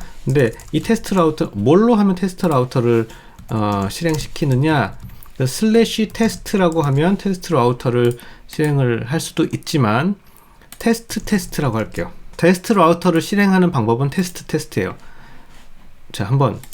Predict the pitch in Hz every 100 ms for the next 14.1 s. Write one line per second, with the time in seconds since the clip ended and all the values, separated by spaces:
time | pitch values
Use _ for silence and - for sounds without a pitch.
0 | - - - - 123 - - - - 98
1 | 98 110 104 127 - - - - 104 98
2 | 87 - 175 - - - - - - 220
3 | - 240 226 208 185 - - 175 156 151
4 | - 202 175 160 190 220 - - - -
5 | - - - - 113 104 104 - 180 180
6 | - 165 - 139 135 113 113 110 - 98
7 | 104 165 175 139 107 107 107 107 98 117
8 | - 151 131 110 107 95 104 170 180 -
9 | - - - - - - - - - 101
10 | 87 - - - - - 123 85 - -
11 | - - - - - - - - - -
12 | - 135 131 120 101 - 135 120 123 127
13 | 117 120 - 120 - 117 104 98 135 180